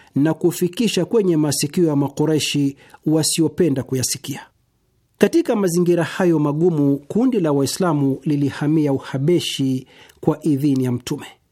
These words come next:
Kundi jingine lilibakia Maka na kuishi katika mazingira magumu na yenye mashaka makubwa. Licha ya mateso na manyanyaso hayo yote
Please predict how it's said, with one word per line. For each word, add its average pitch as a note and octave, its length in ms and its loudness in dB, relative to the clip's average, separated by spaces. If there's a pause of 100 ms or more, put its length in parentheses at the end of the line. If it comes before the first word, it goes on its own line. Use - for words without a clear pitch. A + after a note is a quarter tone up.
(200)
Kundi E3+ 220 2
jingine G3 500 2
lilibakia D3+ 640 0
Maka C#3 500 -2 (260)
na D#3 180 2
kuishi F3+ 500 -2
katika D3+ 480 -2
mazingira D3 560 2
magumu C#3 640 2 (300)
na D3+ 160 4
yenye D#3+ 360 4
mashaka C3+ 460 -2
makubwa. B2+ 440 -6 (840)
Licha G3+ 380 2
ya F#3+ 80 2
mateso F#3+ 580 2
na E3 140 4
manyanyaso D3+ 600 2
hayo D3 380 0
yote E3+ 540 2